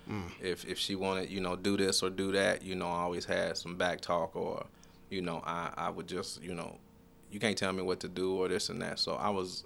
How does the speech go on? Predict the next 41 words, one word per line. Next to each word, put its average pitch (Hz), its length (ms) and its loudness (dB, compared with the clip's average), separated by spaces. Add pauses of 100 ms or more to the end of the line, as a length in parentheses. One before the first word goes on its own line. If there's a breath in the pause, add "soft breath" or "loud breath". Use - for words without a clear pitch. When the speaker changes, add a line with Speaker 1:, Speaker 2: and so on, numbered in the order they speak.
(120)
Speaker 2:
uh, - 160 -12
extremely, 95 920 -2
uh, 76 300 -6 (1200 loud breath)
just 95 180 0
out 87 260 0
there, - 180 -4
man. - 300 -6
I 98 120 -4
was, - 180 -6
I, - 40 -4
I - 240 0
Speaker 1:
Okay. 95 80 2
Speaker 2:
was, 92 180 -6
I 95 60 4
was 92 140 0
a 92 40 0
rough 95 280 2
kid 92 300 0
growing 90 320 -2
up, 87 160 -2
and 92 160 0
I 98 160 4
wasn't, 104 340 6
like 101 160 4
I 104 60 4
said, 90 360 0
bad 98 300 8
in 95 120 2
the - 60 -2
streets 117 440 2
or - 40 0
anything 87 460 -2
like - 180 -4
that. - 200 -4
I 95 140 2
just - 400 -2 (420 loud breath)
didn't 101 140 2
have 92 160 6
any 85 80 -4
structure. - 600 2 (240)
Speaker 1:
Okay. 117 520 -2